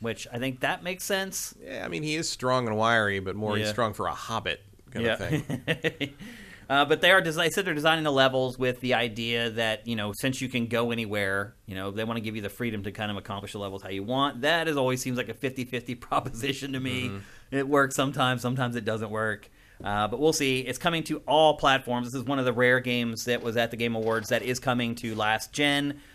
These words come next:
Speaker 1: Uh, and it's coming Q four of next year. So they still have a lot of time to work on it. Some previews that came out recently that were not very kind. So just keep that in mind.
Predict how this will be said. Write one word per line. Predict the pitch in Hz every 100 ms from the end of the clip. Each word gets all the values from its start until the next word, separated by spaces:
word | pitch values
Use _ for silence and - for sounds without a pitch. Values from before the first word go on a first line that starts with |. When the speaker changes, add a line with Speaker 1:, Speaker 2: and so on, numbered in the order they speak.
| - -
Speaker 1:
Uh, |
and | 120
it's | 117
coming | - 147 135
Q | 131 170
four | 165 160 143 143 -
of | 113 113 110
next | 117 113 -
year. | 117 98
So | -
they | 123
still | - 180
have | 117 95 -
a |
lot | 117 123
of | 113
time | - 104 104
to | 98
work | 104 107
on | 104 98
it. | 101 - -
Some | - 156 -
previews | 214 254 202 165 143
that | 151
came | 151 143
out | 135
recently | 131 135 123 123
that | 120
were | 120 131
not | 139 143
very | 127 123 117
kind. | 120 113 110 95 85 -
So | - 117 107 107 104 104 - -
just | - -
keep | 143
that | 131 117
in |
mind. | 123 127 131 131